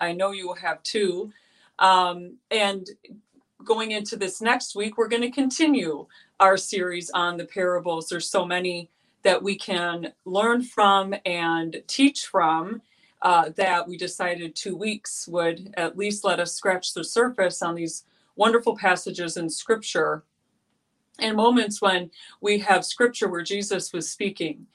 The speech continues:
Um, and so those are precious to us, uh, as Christians, and we want to dig into that tonight. So, um, before we do, though, if you would just pray with me, and let's ask the Lord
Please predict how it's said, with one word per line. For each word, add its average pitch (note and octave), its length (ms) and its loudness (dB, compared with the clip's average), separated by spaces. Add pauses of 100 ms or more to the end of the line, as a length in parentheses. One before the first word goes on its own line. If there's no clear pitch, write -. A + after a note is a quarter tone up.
(260)
Um, E3+ 480 0
and E3+ 260 -6
so F#3 160 -2
those G3 300 -2
are E3+ 260 0
precious G#3 600 0
to E3+ 200 -4
us, D#3 400 -6
uh, D#3+ 240 0
as E3 220 -6
Christians, E3 720 -6
and D#3 260 -6 (460)
we F#3 120 0
want F3 300 0
to D#3+ 300 -2 (360)
dig A3 260 2
into A#3 360 0
that F3 260 2
tonight. D#3 480 -4
So, G3+ 560 6 (380)
um, A#3 180 8
before D#4 360 2
we D#4 140 -2
do, A#3 240 -4
though, F3+ 400 -4
if A3 220 -6
you A3 140 -6
would G3+ 280 -2
just - 340 -8
pray G3+ 260 -2
with G3 300 -6
me, B3 340 -2 (440)
and F#3+ 260 -2
let's F#3+ 220 -2
ask F3+ 240 -6
the F#3 80 -4
Lord F#3 380 -2